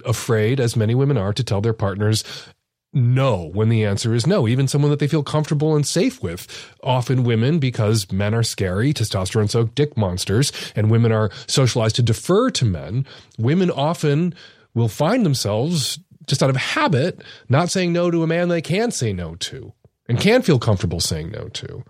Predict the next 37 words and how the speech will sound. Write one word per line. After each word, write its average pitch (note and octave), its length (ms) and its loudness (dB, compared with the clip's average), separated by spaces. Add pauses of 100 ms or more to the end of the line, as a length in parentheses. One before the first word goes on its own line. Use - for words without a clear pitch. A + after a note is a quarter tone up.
(160)
a A2+ 80 0
trusted C#3 500 2
partner. - 540 -8 (960)
Because A#2 260 0
no A#2 200 2
is B2 100 0
just B2 100 -2
something C3 220 0
women C#3+ 160 2
don't D3 120 2
say G3+ 160 -2
to E3 60 0
men. A2+ 160 0
So C3 80 0
if B2 80 2
you've G#3+ 100 2
been G#3+ 140 2
saying A#3+ 400 2
to E3 80 0
him, B2+ 380 2 (440)
"We'll B2+ 300 2
see, A#2+ 380 0
I A#2 200 -2
don't C#3+ 200 2
know, A#2 280 2
not A#2+ 240 -2
right D3+ 220 0
now, A2+ 320 0
not A#2+ 220 -2
something D3+ 240 0
I'm D3+ 100 2
interested C#3+ 420 -2
in C#3 80 0
pursuing B2 460 0
at G#2 220 -4
this D3 180 -2
moment, A#2+ 480 2